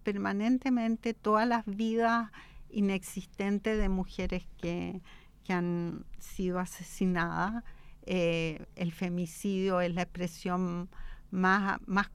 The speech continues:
cúspide de la violencia y generalmente esto sucede en las familias, en las parejas. Y ellas han llevado además un, todo un trabajo de investigación, investigaron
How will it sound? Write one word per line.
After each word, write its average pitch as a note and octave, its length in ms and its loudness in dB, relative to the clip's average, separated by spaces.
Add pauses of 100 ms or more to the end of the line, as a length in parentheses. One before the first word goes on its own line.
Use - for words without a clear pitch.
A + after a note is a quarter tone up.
cúspide F#3 760 4
de E3+ 160 2
la E3+ 240 0
violencia F3 920 0
y - 120 -6
generalmente F3 920 -2
esto F3+ 280 -6
sucede F3+ 800 -4 (380)
en G3+ 160 4
las F#3 120 2
familias, F3+ 880 -2
en F#3 120 4
las F3+ 100 -2
parejas. E3+ 800 -4 (640)
Y G#3 360 4
ellas C4 360 8
han B3+ 220 8
llevado A#3+ 460 10
además G3+ 640 8
un, F#3+ 360 0
todo A3 120 12
un B3 200 8
trabajo G#3+ 880 8 (320)
de F#3+ 140 6
investigación, G#3 1300 4 (300)
investigaron F#3 1080 4